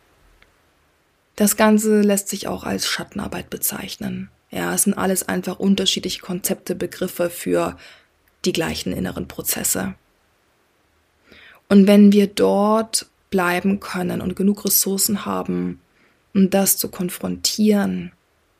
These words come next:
dass wir genügend Energie haben, um uns zu konservieren, um uns zu halten in diesem Raum, wo etwas in uns,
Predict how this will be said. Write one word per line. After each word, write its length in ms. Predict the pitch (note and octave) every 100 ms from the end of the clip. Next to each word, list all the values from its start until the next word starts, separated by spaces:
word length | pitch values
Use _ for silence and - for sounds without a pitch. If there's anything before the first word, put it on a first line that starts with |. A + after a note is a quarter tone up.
| _ _ _
dass 220 | - F#3+
wir 120 | - F#3+
genügend 340 | G3 G3 G3
Energie 500 | F#3+ F#3 F3+ G3 A3
haben, 440 | G#3+ F#3+ F#3+ -
um 220 | G3+ G3 G3
uns 220 | G3 -
zu 120 | F#3
konservieren, 1040 | - F#3+ F#3 F#3 E3+ F#3 G#3 G#3+ F#3 F#3
um 180 | - F#3
uns 400 | G3 F#3 F#3 - - _ _ -
zu 180 | F3+
halten 1000 | F3+ - - G3+ A3+ A#3 - E3 E3 F3 -
in 360 | G#3 A3+ A#3
diesem 400 | A3 G3+ G3 G3
Raum, 480 | F#3+ F3 E3+ E3 E3+
wo 160 | F3+ -
etwas 400 | - - G#3+ -
in 80 | A#3
uns, 600 | - G3+ G3+ G3 -